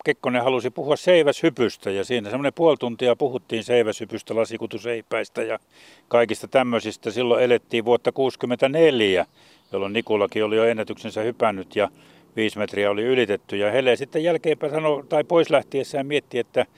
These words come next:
että mikähän ihmeen kiinnostuksen puuska seiväshyppyyn presidentille tuli, niin se selvisi ulko-ovella. Siellä oli pyörätuolilla tulossa vierailulle Brian Stenberg, Stenberg, miten se nyt englanniksi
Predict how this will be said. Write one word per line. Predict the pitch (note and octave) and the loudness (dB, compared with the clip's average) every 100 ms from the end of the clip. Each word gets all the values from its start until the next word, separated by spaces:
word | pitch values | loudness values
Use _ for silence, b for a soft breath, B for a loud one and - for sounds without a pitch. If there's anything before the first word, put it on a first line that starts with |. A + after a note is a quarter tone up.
| b b b | b b b
että | - A#2+ | -8 -6
mikähän | C3 C3+ A2+ A#2 | 0 2 2 0
ihmeen | B2 A2+ A#2 G#2+ - | -2 -2 -2 -4 -2
kiinnostuksen | B2+ A2 G#2 - A2+ G2+ | -2 -2 -6 -8 -8 -4
puuska | A2 G#2 - G#2+ | -4 -2 -2 2
seiväshyppyyn | C#3 B2 G#2+ G#2 - - G2+ F2 | 4 2 0 -4 -6 -4 -4 -2
presidentille | A2+ G2 G2+ F#2+ G2+ G2 | -4 -4 -6 -6 -6 -6
tuli, | - A2 G#2 | -4 -2 -2
niin | G2+ - b b b | -4 -10 b b b
se | - | -6
selvisi | D3 C#3 A2+ C#3 | 0 2 2 0
ulko-ovella. | E3 D3 - G#2+ F#2+ G2 F#2+ | 2 2 4 4 4 0 -2
Siellä | D3 A#2+ G#2 | 0 0 2
oli | A2+ A#2+ b b b b | 0 -2 b b b b
pyörätuolilla | E3 D3 B2+ A#2 B2 A#2+ B2 | 6 6 6 4 2 4 2
tulossa | A#2 C#3 B2 - B2+ - _ - | 2 2 2 4 0 0 _ 0
vierailulle | C#3 B2 A#2 A#2 A#2 | 4 6 6 4 2
Brian | C#3 C3+ B2 A#2 | 4 4 4 0
Stenberg, | - D#3 C#3+ A#2 G#2 F2+ - - | 0 2 2 2 2 2 -4 -18
Stenberg, | - - D3 A#2+ G2 G2+ - - _ b b b b - | -10 2 2 2 2 0 0 -12 _ b b b b -12
miten | - F#2+ | -4 -4
se | G2 | -4
nyt | G2+ | -4
englanniksi | A#2 G#2+ G2+ G2 - | -2 -2 -6 -6 -8